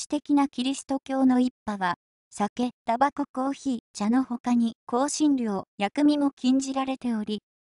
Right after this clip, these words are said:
食事も、粗食で約半数は菜食主義者です。安息日再臨派のがん死亡率は、全米平均の約半分の五割で、肺がん死亡率に至っては約八割も少なくなっ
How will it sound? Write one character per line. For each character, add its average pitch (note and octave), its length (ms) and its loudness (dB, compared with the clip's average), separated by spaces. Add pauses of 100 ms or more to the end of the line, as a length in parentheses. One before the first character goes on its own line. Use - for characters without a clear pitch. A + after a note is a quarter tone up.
食 A3 320 -4
事 C4 160 0
も、 A#3+ 200 2 (380)
粗 A#3+ 120 -4
食 D#4+ 300 -2
で D4+ 140 0
約 D4+ 240 0
半 A#3 240 2
数 C#4 140 -4
は A#3 260 0
菜 G3 220 -4
食 - 240 -8
主 - 200 -8
義 A#3+ 120 -8
者 A#3 160 -10
で F#3+ 140 -8
す。 - 180 -18 (800)
安 C4 220 6
息 D4+ 280 -4
日 D4+ 140 0
再 D4 260 0
臨 C#4+ 180 4
派 C#4 180 0
の C4 160 4
が B3+ 140 4
ん C#4 60 4
死 C#4+ 160 -8
亡 C#4+ 220 -2
率 B3+ 300 -6
は、 F#3 180 -2 (380)
全 C4 260 6
米 D#4+ 260 2
平 E4 220 4
均 B3+ 260 2
の G#3+ 140 0
約 A#3+ 300 -2
半 A3+ 260 2
分 C4 240 4
の G3+ 120 0
五 G#3+ 140 -4
割 G#3+ 240 -4
で、 F3 180 -6 (340)
肺 B3+ 240 2
が D4+ 140 4
ん D4+ 100 2
死 D#4 140 -6
亡 D#4 220 0
率 C4+ 280 -2
に F#3+ 180 2
至 A#3+ 160 -4
っ B3+ 40 -2 (120)
て G#3+ 100 -6
は F3+ 200 -4 (120)
約 C4 260 0
八 A#3 320 -4
割 C4+ 220 0
も G3 140 0
少 - 260 -4
な C4 140 4
く - 140 -6
な G#3+ 140 0
っ - 0 -